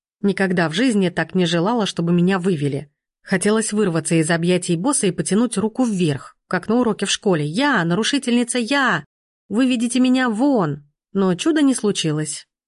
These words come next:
Красовский моментально подорвался, оставив парней неудел и мои надежды разбитыми. Наглый же взгляд Ильи заставлял нервничать. Ладошки вспотели, и это грозило неловким моментом.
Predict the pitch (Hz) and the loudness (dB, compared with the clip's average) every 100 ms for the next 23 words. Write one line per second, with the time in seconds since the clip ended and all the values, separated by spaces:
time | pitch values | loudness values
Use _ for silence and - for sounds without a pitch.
0 | _ _ - 185 190 277 - 196 185 175 | _ _ -4 -2 -2 -4 -2 0 2 0
1 | 175 170 165 156 156 170 269 294 - 214 | 0 0 0 -2 0 0 0 -2 -2 -2
2 | 190 208 190 175 180 175 175 165 160 151 | -2 -2 -2 -2 -2 0 2 2 2 0
3 | 147 262 339 339 _ 202 190 170 160 147 | 0 0 0 -2 _ 0 2 2 0 0
4 | 185 262 208 208 170 147 143 135 147 143 | 0 0 0 0 0 -2 -6 -6 -2 -2
5 | 143 - _ _ _ _ _ - 185 175 | -2 -6 _ _ _ _ _ -2 0 2
6 | 170 165 170 165 165 160 156 156 180 277 | 2 2 0 -2 0 -2 0 0 0 0
7 | 208 - 156 175 277 254 214 190 170 170 | 0 -2 0 2 2 4 4 2 2 0
8 | 165 170 - - _ - 175 175 170 160 | 0 -4 -6 -16 _ -2 0 0 -2 -6
9 | - - 147 247 277 277 269 - 175 185 | -8 -4 -4 0 2 2 0 -2 0 0
10 | 247 226 156 151 170 240 262 156 - 180 | 0 0 0 0 2 2 2 0 -2 0
11 | 202 247 196 147 143 147 147 - | 2 2 2 0 -2 -2 -2 -6